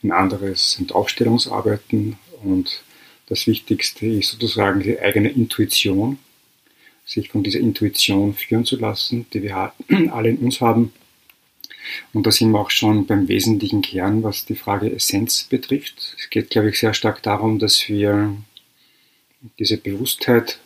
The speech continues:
äh, entwickeln oder wiedergewinnen, äh, diesen intuitiven Teilen in uns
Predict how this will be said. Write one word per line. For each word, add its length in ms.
äh, 320
entwickeln 640
oder 240
wiedergewinnen, 920
äh, 340
diesen 380
intuitiven 960
Teilen 440
in 360
uns 600